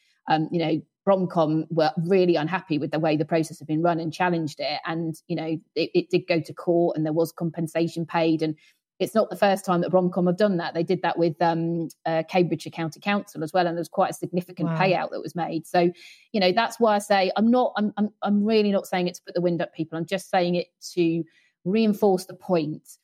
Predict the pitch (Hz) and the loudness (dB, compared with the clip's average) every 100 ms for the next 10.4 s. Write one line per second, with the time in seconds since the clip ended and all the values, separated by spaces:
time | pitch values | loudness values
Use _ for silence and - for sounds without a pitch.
0 | _ _ - - 190 202 196 202 202 - | _ _ -8 -4 -4 0 2 4 4 0
1 | - 202 170 180 180 - _ _ _ 170 | -6 2 2 2 -2 -6 _ _ _ -6
2 | - 180 165 - 147 - - 160 165 160 | 2 2 2 -2 -4 -4 -4 -2 0 -2
3 | - _ 160 156 156 - - 160 147 - | -6 _ -2 -2 -2 -6 -6 -6 -6 -8
4 | 151 165 151 - 147 147 151 - 151 151 | -4 -4 -4 -6 -8 -4 -6 -4 -4 -4
5 | 156 165 160 160 160 151 - - 147 - | -4 -4 -4 -4 -4 -6 -10 -10 -10 -10
6 | - 160 175 160 156 151 151 151 _ _ | -10 -8 -6 -4 -2 0 -2 -6 _ _
7 | _ _ _ 196 208 208 247 - - _ | _ _ _ -2 0 2 2 2 -12 _
8 | _ _ _ _ _ - 226 262 285 254 | _ _ _ _ _ 0 4 4 4 2
9 | 247 - - 208 214 - 202 185 180 - | 0 -2 -6 -4 -6 0 2 4 0 -4
10 | 180 175 175 170 | 0 0 0 -4